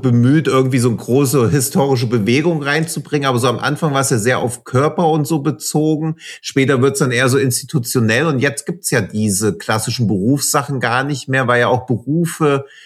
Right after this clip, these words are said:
also es wird ja alles immer mehr zur Dienstleistung. Also es gibt ja gar keine echten, ehrlichen Handwerksberufe mehr oder viel, viel weniger.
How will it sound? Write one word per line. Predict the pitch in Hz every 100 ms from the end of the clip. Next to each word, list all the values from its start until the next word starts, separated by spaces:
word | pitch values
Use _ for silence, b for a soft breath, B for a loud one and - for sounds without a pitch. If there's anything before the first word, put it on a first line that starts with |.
| B
also | 127 120
es | 110
wird | 143 -
ja | 135
alles | 143 139
immer | 135 139
mehr | 131 127
zur | 127 -
Dienstleistung. | 165 175 - 101 101 110
Also | 107 104
es |
gibt | - -
ja | 113
gar | 104 107
keine | 104 - 104 104 101 -
echten, | 120 - -
ehrlichen | - 123 120 113 101 98
Handwerksberufe | 131 - 107 95 - - 87 104 101 104
mehr | 104 107
oder | 110
viel, | 98 127
viel | 117 123 95
weniger. | 107 131 156 156 160 170 170